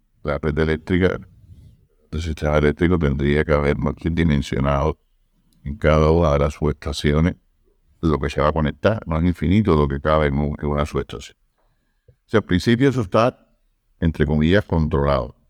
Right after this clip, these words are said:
¿vale? O sea, no, los puntos de conexión son finitos y se acaban. Entonces, ¿qué ocurre? Igual que, que en algún momento igual no hay la suficiente evacuación del nodo, ¿vale? O sea, no, estamos hablando de un nodo, nodo sistema.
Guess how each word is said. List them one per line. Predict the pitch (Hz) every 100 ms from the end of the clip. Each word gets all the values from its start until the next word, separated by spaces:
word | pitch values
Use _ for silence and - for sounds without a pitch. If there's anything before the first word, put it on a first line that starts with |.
| _ _ -
¿vale? | 82 80
O |
sea, | -
no, | - 50 - - 76 76 _ _
los | _ -
puntos | 82 87 90
de |
conexión | 85 87 85 101 90 92 123 _ _ _ _
son | - 80
finitos | - 82 80 90 113
y | 67 67
se | -
acaban. | - 98 95 - _ _ _ _ _ _ _ _ _ _ _ _ _ _ _ -
Entonces, | 98 104 139 143
¿qué | 135
ocurre? | 117 113 87
Igual | 78 104
que, | 104 82 76 -
que | -
en | 78
algún | 73 78 90
momento | 95 101 98 127
igual | 107 95 107 123 _ _ _ _ _ _
no | 90 87 87 90 98 98
hay | 104 107
la | 101
suficiente | 82 85 80 76 - 85 87 - 95
evacuación | - 101 90 90 92 90 - 101 110
del | 117 90
nodo, | 87 82 69 -
¿vale? | - 78 -
O |
sea, | 80 80
no, | 85 - 82 - _ _
estamos | _ 104 107
hablando | 110 110 113
de | 110
un | 107
nodo, | 113 117
nodo | 101 101
sistema. | 101 95 - 76